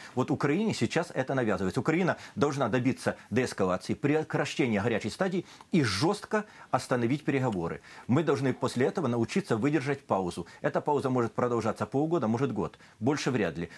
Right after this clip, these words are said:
Но эту паузу мы должны выдержать обязательно. Мы должны поступи-, пойти дальше на любые уступки. За этот год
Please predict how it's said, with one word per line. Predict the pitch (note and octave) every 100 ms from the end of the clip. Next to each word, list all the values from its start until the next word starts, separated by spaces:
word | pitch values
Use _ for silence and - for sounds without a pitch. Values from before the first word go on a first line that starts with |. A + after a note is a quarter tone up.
| -
Но | B2+
эту | C#3 C#3
паузу | - F3+ B2
мы | A#2+
должны | B2+ C3+ B2 C3+
выдержать | C3 E3 D#3 C#3+ -
обязательно. | B2 C3+ A2+ F#2+ F#2+ F#2 - -
Мы | C#3 C#3+
должны | - C3+ A#2 A#2+ D#3 G3+
поступи-, | - B2+ - - - C#3+
пойти | B2 C#3 C3 E3+
дальше | C#3 -
на | A#2 A2+
любые | A#2 D3
уступки. | C#3+ - F2+ - F#2 -
За | - A2+
этот | F3+ F3 C3
год | C3 G#3 -